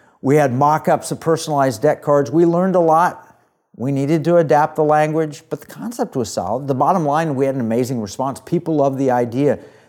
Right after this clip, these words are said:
They need it now more than ever. We got huge publicity. Still, we're getting calls, and we ran multiple episodes on this show.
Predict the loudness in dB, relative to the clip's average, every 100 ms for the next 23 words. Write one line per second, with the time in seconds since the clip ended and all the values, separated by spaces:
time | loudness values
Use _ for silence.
0 | -4 -2 0 -2 -2 -2 -2 0 -2 -2
1 | -2 -4 -4 -2 -2 -2 -2 0 0 -2
2 | -4 -2 0 -2 -2 -6 -6 -10 0 4
3 | 4 2 0 2 2 2 0 2 4 6
4 | 4 -2 -18 -20 _ -4 0 0 2 0
5 | 2 2 0 0 0 0 0 -2 0 0
6 | 0 -2 -4 -4 -4 -4 -6